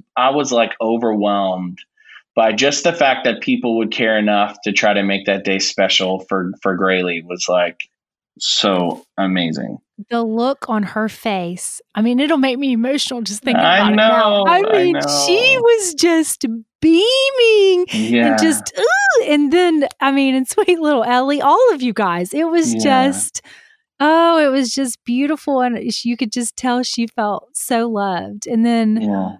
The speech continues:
Speaker 2: the bounce house in the back, and then Elsa called on Zoom. I mean, you
Speaker 1: Yeah.
Speaker 2: guys really, I tell ya,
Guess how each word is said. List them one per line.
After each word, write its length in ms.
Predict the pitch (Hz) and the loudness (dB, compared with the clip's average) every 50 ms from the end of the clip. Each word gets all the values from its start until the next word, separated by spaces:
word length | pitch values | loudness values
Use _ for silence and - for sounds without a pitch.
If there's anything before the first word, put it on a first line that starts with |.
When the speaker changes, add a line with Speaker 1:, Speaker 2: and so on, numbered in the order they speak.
| _ _ _ | _ _ _
Speaker 2:
the 160 | - 240 226 | -2 -2 0
bounce 540 | 196 190 - 254 247 247 262 277 277 262 - | -2 -2 0 0 2 2 2 0 -2 -4 -6
house 460 | - - 262 226 233 254 269 - - | -2 0 0 2 2 0 -2 -2 -2
in 120 | 240 208 - | 0 0 2
the 80 | 208 | 0
back, 540 | 190 _ 262 262 262 254 254 247 247 - - - | 0 _ 0 0 2 0 0 -2 -2 -6 -8 -4
and 140 | 233 214 208 | -2 -2 -2
then 160 | 208 196 196 - | -2 -4 -6 -4
Elsa 340 | - 220 220 220 - 220 214 | -6 -6 -6 -6 -6 -8 -8
called 320 | 214 - - 208 208 208 208 | -6 -6 -4 -4 -2 -2 -2
on 220 | 202 196 190 196 | -2 -2 -2 -2
Zoom. 460 | 196 208 233 233 233 233 226 226 220 | -2 0 0 0 2 2 0 0 -2
I 100 | 220 208 | -2 0
mean, 260 | 214 214 214 208 208 | 0 0 2 2 2
you 140 | 214 254 294 | 2 0 0
Speaker 1:
Yeah. 60 | 320 311 - 208 208 214 | 0 2 2 4 4 2
Speaker 2:
guys 120 | 220 202 202 | 2 0 -2
really, 640 | 202 208 208 214 214 214 208 208 202 196 202 202 _ _ _ _ _ _ _ _ _ _ _ | -2 0 0 0 0 0 0 0 0 -2 -4 -4 _ _ _ _ _ _ _ _ _ _ _
I 140 | 214 226 247 | -2 -2 -2
tell 320 | - - 247 202 196 196 | 0 0 0 2 2 2
ya, 280 | 185 180 170 165 160 | 0 0 -2 -2 -4